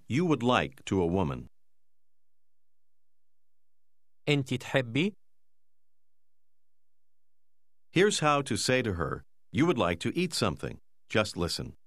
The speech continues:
Speaker 2: أنتي تحبي تاكلي حاجة؟
Speaker 1: Listen and repeat the word for something in Arabic.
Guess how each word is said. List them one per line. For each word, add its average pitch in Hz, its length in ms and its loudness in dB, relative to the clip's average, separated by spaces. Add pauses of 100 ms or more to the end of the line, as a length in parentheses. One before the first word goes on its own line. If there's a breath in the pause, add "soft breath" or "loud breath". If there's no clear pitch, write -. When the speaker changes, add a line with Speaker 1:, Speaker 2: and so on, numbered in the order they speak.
(880)
Speaker 2:
أنتي 123 260 0
تحبي 139 380 -2
تاكلي 160 320 0
حاجة؟ 185 400 0 (960)
Speaker 1:
Listen 135 300 2
and 92 140 4
repeat 139 360 -2
the 104 100 0
word 110 360 2
for 80 460 0
something - 640 -2
in 101 140 0
Arabic. 76 560 0